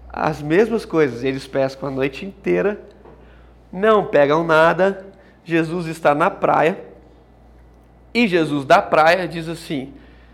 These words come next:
"Joga do outro lado." Na outro texto é, "Vai pra onde,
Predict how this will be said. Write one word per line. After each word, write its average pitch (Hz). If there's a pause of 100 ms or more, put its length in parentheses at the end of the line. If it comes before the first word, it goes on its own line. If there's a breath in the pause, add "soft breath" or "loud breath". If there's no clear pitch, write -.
(140 soft breath)
"Joga 202
do 226
outro 226
lado." 208 (500 soft breath)
Na 156
outro 170
texto 190
é, 202 (400 loud breath)
"Vai 165
pra 170
onde, 180